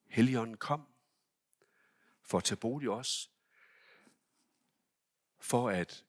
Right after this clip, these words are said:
gøre os til Guds børn, troen, og for at lære os at holde alt det, som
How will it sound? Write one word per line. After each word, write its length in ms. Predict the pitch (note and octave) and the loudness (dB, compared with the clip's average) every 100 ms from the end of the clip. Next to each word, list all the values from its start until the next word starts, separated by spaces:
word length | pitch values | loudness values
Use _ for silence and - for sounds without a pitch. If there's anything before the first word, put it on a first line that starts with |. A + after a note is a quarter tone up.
| - | -2
gøre 120 | E2+ | -2
os 80 | F#2 | -2
til 120 | - | -4
Guds 240 | B2 D3+ | -2 -2
børn, 340 | - D#3 E3 - _ _ _ _ _ _ _ - | 2 0 0 -10 _ _ _ _ _ _ _ -4
troen, 460 | - F3 C#3 E2 - - - _ _ _ _ _ _ _ _ _ _ _ _ _ | -2 -4 -6 -16 -20 -20 -20 _ _ _ _ _ _ _ _ _ _ _ _ _
og 100 | - | -8
for 160 | - G#2+ | 0 0
at 80 | F#2+ | 0
lære 260 | F2+ A2+ | -2 -4
os 140 | B2+ - | -4 -6
at 60 | |
holde 320 | - A2 A2+ | -8 -8 -6
alt 300 | A#2+ A#2 A2 | -4 -6 -6
det, 140 | A2 A2 | -8 -6
som 300 | - F2+ | -6 -6